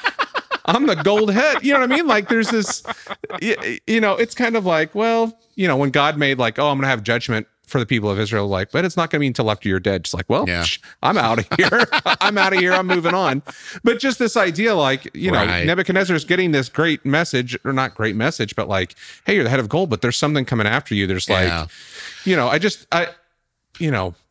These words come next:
Speaker 1: uh, it's pure conjecture, but you think, like, what's going on in this context
Speaker 2: Yeah.
Speaker 1: that
Speaker 2: I,
Speaker 1: they're thinking through this?
Speaker 2: I guess one thing when you talked about, you know, even judgment coming upon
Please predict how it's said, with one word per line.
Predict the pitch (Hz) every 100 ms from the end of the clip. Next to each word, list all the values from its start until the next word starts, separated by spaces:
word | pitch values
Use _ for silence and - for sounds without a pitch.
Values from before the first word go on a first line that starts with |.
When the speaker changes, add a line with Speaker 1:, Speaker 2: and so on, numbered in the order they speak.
| _ _ _ _ _ -
Speaker 1:
uh, | - -
it's | 151 143
pure | - 190
conjecture, | 139 120 95 101 -
but | 98 95
you |
think, | 139 165
like, | 139 110
what's | 185 -
going | 165 143
on | 110 127
in | 110
this | 95
context | - 107 104 87 98 80 98
Speaker 2:
Yeah. |
Speaker 1:
that | 92
Speaker 2:
I, | 170 - _ 120
Speaker 1:
they're | 113
thinking | 127 107 101
through | - 104
this? | 87 78
Speaker 2:
I | 156
guess | 170 139
one | 160 123
thing | 120
when | 107
you | 113
talked | 110 113 104
about, | 104 95 92 92 -
you | 95
know, | 92
even | 107 104 92 90 _ - _ _ _ -
judgment | 104 120 127 107 80
coming | 120 104 95
upon | 85 95 90 85 82